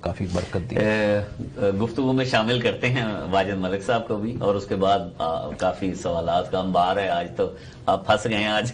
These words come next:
Speaker 1: कोई बात नहीं।
Speaker 2: <laughs> अच्छा मलिक साहब, आप क्यों शामिल हुए I Am पाकिस्तान वर्ल्ड वाइड मूवमेंट में? कब उन्होंने राब्ता किया, क्या हुआ?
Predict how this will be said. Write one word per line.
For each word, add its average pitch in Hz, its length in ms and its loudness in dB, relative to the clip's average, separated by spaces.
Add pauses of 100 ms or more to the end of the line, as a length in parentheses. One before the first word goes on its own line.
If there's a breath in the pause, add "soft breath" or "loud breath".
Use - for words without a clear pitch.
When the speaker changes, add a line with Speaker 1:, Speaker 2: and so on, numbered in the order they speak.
Speaker 1:
कोई 147 440 2
बात 135 280 0
नहीं। 90 100 -4
Speaker 2:
<laughs> - 760 -4
अच्छा 151 160 8
मलिक 160 220 4
साहब, 175 240 4
आप 143 240 2 (720 loud breath)
क्यों 131 140 0
शामिल 90 400 -2
हुए 80 200 -4
I - 40 -10
Am 82 300 -6
पाकिस्तान 82 400 -2
वर्ल्ड 80 240 0
वाइड 80 280 -2
मूवमेंट 78 420 -6
में? 87 180 -2
कब 95 220 4
उन्होंने 90 300 0
राब्ता 85 380 -2
किया, 82 280 -2
क्या 90 240 0
हुआ? 82 400 0